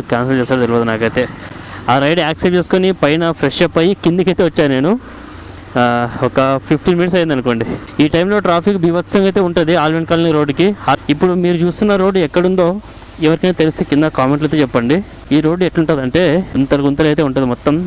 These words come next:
అందులో ఈరోజు మధ్యాహ్నం కొంచెం వర్షం అయితే పడింది, దాని ఫలితంగా ఈ వాటర్, అమ్మ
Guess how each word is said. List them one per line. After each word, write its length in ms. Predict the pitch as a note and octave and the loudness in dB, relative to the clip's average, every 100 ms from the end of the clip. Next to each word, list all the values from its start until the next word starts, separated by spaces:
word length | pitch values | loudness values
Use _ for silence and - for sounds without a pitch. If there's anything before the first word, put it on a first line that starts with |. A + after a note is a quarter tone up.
| C3 | 0
అందులో 220 | C3+ D#3 D3 | 2 2 2
ఈరోజు 220 | D3 D3 C#3 | 0 0 0
మధ్యాహ్నం 320 | C3+ D3+ D3+ C#3+ | 0 0 0 0
కొంచెం 200 | C#3 C#3 C3 | 0 0 0
వర్షం 220 | B2 D3+ | 0 0
అయితే 100 | D#3 D3 | 2 0
పడింది, 300 | B2+ D3 G3 - - - - - - - C3 | 0 0 0 -4 -18 -20 -18 -20 -16 -4 0
దాని 200 | C#3 D3 | 0 0
ఫలితంగా 460 | D3 D3 E3 F3 D#3+ F3+ - C3+ | 0 0 0 2 0 -2 -4 -2
ఈ 20 | B2+ | 2
వాటర్, 380 | A#2+ B2 D3 B2 F#3 G3+ - - - - - - - - - - - - - - B2+ | 2 0 0 0 -2 -4 -16 -18 -20 -20 -18 -18 -18 -20 -20 -20 -20 -20 -18 -8 -4
అమ్మ 260 | A#2 A2+ | -4 -2